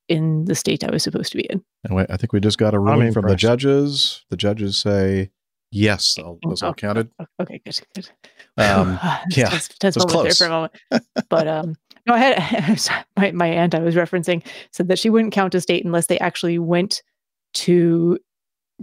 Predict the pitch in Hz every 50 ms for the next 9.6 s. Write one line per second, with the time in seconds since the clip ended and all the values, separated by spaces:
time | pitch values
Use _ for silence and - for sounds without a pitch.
0 | - _ - 175 160 - _ - 220 226 226 226 220 220 220 214 202 196 - 202
1 | 196 190 - 202 185 180 165 - - 156 165 180 180 180 - 180 170 - 151 151
2 | - - - 196 165 165 160 160 - - 160 156 160 - - - 160 - - -
3 | 202 196 - 294 285 233 185 165 160 175 208 247 254 254 220 175 175 - - 208
4 | 196 185 160 - - 185 185 185 - 190 165 - - - 170 - 104 - - -
5 | - 147 147 - - - - _ _ _ 160 175 165 170 175 170 170 165 156 -
6 | - 185 175 165 160 165 165 156 - _ _ _ _ _ _ - 147 160 165 175
7 | 170 170 170 165 165 170 165 202 214 233 285 311 349 285 - - - 262 247 240
8 | - 208 196 196 196 185 190 190 185 165 165 175 175 180 175 165 185 165 - -
9 | 156 180 185 190 - 233 226 226 233 240 247